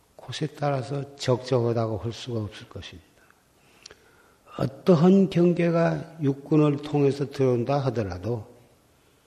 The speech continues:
바로 자기의 본참 화두로 돌아올 수 있다면, 자기의 본참 화두를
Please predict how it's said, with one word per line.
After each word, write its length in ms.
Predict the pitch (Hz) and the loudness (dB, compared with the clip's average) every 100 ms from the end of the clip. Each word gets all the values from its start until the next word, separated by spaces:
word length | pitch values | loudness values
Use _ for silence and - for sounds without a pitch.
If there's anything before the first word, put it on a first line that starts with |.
| _ _ - | _ _ -16
바로 440 | - 50 58 58 67 69 67 65 64 62 - - - | -12 -10 -10 -10 -10 -12 -12 -14 -14 -16 -20 -20 -14
자기의 320 | - 165 165 156 | -8 -2 0 -2
본참 520 | - 147 143 - 143 131 | -2 -2 -2 -2 -2 -2
화두로 640 | - - - 180 175 - - | -6 -10 -4 -2 -2 -4 -4
돌아올 360 | 165 160 151 | 2 4 4
수 180 | 147 - | 2 4
있다면, 680 | 175 170 127 113 123 110 - - - _ _ _ _ _ _ _ _ _ | 4 4 2 2 2 0 -6 -20 -20 _ _ _ _ _ _ _ _ _
자기의 520 | - 151 135 139 131 135 | -6 -2 2 4 4 2
본참 460 | 131 123 - 123 | -2 -2 -2 -4
화두를 420 | 117 123 117 117 | -4 -6 -4 -6